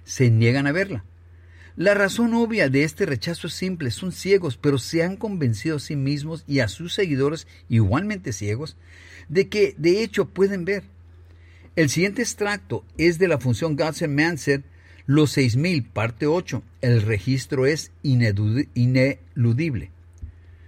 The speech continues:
La población de la Tierra también testifica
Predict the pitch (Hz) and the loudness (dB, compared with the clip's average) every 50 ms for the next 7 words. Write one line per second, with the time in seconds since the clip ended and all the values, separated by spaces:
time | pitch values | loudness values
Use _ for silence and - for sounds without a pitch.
0 | - - - - - - - - - - - - - - - - 185 208 196 208 | -20 -20 -20 -20 -20 -20 -20 -20 -20 -20 -20 -20 -20 -16 -6 -2 -2 0 4 4
1 | 202 190 185 165 139 - 214 226 240 277 277 269 214 143 - - 151 156 160 170 | 4 4 4 2 0 0 0 0 2 4 4 2 2 -2 0 2 2 4 4 2
2 | 160 - - 123 123 127 135 180 226 254 247 - - - 208 240 - - - 139 | 0 0 0 0 2 2 2 2 0 -2 -4 -4 0 0 0 0 0 -2 -4 -4
3 | - - 120 113 101 92 143 135 - | -4 -2 -4 -6 -4 -6 -10 -10 -10